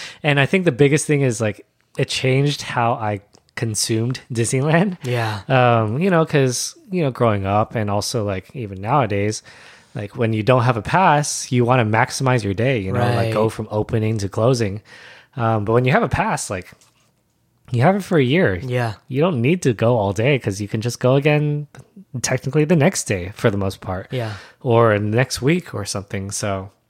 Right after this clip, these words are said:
Speaker 1: a lot of the time, like, during, a lot of my visits when I was a pass holder were a lot shorter and a lot more, like, focused,
Speaker 2: Mm-hmm.
Speaker 1: um, as opposed to, like, "Oh, I'm going for, I'm going to Disneyland for a day," you know, and
Speaker 2: Right.
Speaker 1: I'm, yeah. So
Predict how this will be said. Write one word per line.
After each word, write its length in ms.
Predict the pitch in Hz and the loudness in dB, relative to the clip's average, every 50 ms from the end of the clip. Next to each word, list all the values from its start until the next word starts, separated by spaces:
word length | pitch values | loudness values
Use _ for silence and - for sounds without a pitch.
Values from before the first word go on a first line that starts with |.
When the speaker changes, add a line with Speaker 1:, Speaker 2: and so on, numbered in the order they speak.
| _ _ _ _ _ _ _ _ _ _ _ _ - - | _ _ _ _ _ _ _ _ _ _ _ _ -14 -6
Speaker 1:
a 120 | 110 117 | -2 2
lot 240 | 131 139 147 170 - | 4 6 6 6 6
of 60 | 185 | 4
the 60 | 175 | 2
time, 240 | - - 127 123 - | -2 -2 -6 -4 -4
like, 240 | 120 110 107 - - - - - - - - - - _ | -4 -4 -4 -6 -12 -20 -20 -20 -20 -20 -20 -20 -12 _
during, 500 | - 151 151 175 196 202 190 190 196 160 - - _ _ - | 2 4 6 6 6 4 2 -2 -4 -10 -16 -20 _ _ -4
a 80 | - 135 | 0 2
lot 200 | 139 147 175 214 | 4 4 4 2
of 60 | 202 | 2
my 100 | 180 131 | 0 0
visits 400 | 101 95 107 104 120 110 - - _ - | 0 0 -2 -2 -2 -4 -6 -10 _ -6
when 220 | 131 117 117 113 | -4 -2 -2 -2
I 60 | 113 107 | -2 -2
was 100 | 101 98 | -2 -4
a 60 | 98 | -4
pass 280 | - - - 92 - | -6 -6 -6 -6 -6
holder 220 | - 113 101 110 104 | -8 -6 -6 -6 -4
were 120 | 95 95 | -2 -2
a 60 | 98 | -2
lot 300 | 95 101 101 110 - - | 0 0 -2 -2 -4 -4
shorter 600 | - - - - 104 95 98 107 131 160 185 202 - _ _ _ _ _ _ _ - | -6 -6 -4 -2 0 0 2 4 4 2 2 0 -4 _ _ _ _ _ _ _ -4
and 180 | 117 104 101 | 0 0 2
a 40 | 101 | 2
lot 260 | 104 104 104 120 113 | 2 0 0 -2 -2
more, 220 | 113 110 110 110 107 | 0 2 2 4 4
like, 260 | 101 92 92 - - _ - _ | 2 0 -2 -6 -10 _ -20 _
focused, 680 | - - - 110 104 - - 156 180 170 - - - - | -10 -2 2 2 2 2 2 0 0 0 -4 -8 -6 -6
Speaker 2:
Mm-hmm. 580 | 131 120 113 120 120 120 120 117 - _ - | -6 -4 -4 -4 -4 -4 -4 -6 -8 _ -2
Speaker 1:
um, 540 | 117 107 107 104 101 98 95 92 95 101 101 _ _ _ _ _ _ _ _ _ _ _ _ - | 2 2 4 4 4 2 0 -2 -4 -6 -10 _ _ _ _ _ _ _ _ _ _ _ _ -6
as 180 | - 120 120 107 | -2 -2 -2 -2
opposed 360 | - - - 123 120 117 - | -2 0 2 2 2 2 0
to, 60 | - 117 | -2 -2
like, 360 | 107 101 95 98 - - - _ _ _ _ - | -2 -2 -4 -6 -10 -14 -20 _ _ _ _ -2
"Oh, 100 | 165 127 117 | 0 2 2
I'm 120 | 107 101 | 2 2
going 240 | 107 127 123 123 120 | 0 0 0 0 -2
for, 300 | - - 120 107 113 - | -2 -2 -2 -2 -2 -2
I'm 80 | - 123 | -2 2
going 200 | 123 160 156 139 110 | 4 4 4 4 2
to 60 | 127 | 0
Disneyland 240 | 120 - 127 113 107 | -2 -2 -2 -4 -4
for 140 | - 117 104 | -2 -4 -4
a 40 | 95 | -2
day," 300 | 87 98 85 85 90 92 | -2 -4 -6 -6 -12 -12
you 60 | - 104 | -10 -8
know, 80 | 104 | -6
and 200 | 123 117 113 110 | -6 -6 -6 -6
Speaker 2:
Right. 80 | 101 95 | -6 -8
Speaker 1:
I'm, 80 | 95 92 - - - - - - - | -10 -12 -14 -20 -20 -20 -20 -16 -12
yeah. 200 | - 101 87 - - _ _ - - - - - - - - | -10 -10 -10 -10 -16 _ _ -20 -20 -20 -20 -20 -20 -16 -8
So 480 | - - 147 139 131 123 120 117 117 | -2 2 4 6 6 6 4 2 0